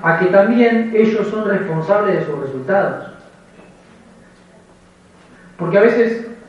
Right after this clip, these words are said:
capaz algún socio te va a decir, "Sí, pasa que la línea de auspicio no me da ni bola". Sí, ¿y cuántas veces le pediste ayuda? ¿Y cómo se la pediste? Y si ese te dijo que estaba ocupado ese día, que obviamente puede pasar, ¿por qué no le pediste otro más?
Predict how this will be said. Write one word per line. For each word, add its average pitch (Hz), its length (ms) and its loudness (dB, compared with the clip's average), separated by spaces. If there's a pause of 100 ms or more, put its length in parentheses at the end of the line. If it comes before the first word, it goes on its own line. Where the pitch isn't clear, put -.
(140)
capaz 202 360 0
algún 196 280 4
socio 214 320 2
te 185 80 4
va 180 140 6
a 180 40 6
decir, 180 380 0 (260)
"Sí, 233 300 4
pasa 240 220 2
que 180 80 4
la 170 140 2
línea 202 180 0
de 160 60 2
auspicio 220 360 -2
no 175 80 -2
me 170 100 -6
da 160 120 -2
ni 151 100 -6
bola". - 280 4 (1300)
Sí, 170 220 -4
¿y - 80 -6
cuántas 226 420 4
veces 190 180 2
le 165 80 2
pediste 151 360 0
ayuda? 135 320 -6 (2500)
¿Y 220 240 4
cómo 294 380 4
se 220 180 2
la 185 180 4
pediste? 160 640 -2 (480)
Y 220 120 -2
si 294 160 -2
ese - 180 0
te 226 80 6
dijo 220 300 6
que 185 80 2
estaba 202 240 2
ocupado 185 680 4
ese 185 440 2
día, 165 480 0
que 170 80 0
obviamente 190 480 -2
puede 175 240 0
pasar, - 680 -4
¿por 196 100 -2
qué - 80 -4
no 294 100 0
le 226 80 4
pediste 196 340 2
otro 175 160 0
más? 165 400 -6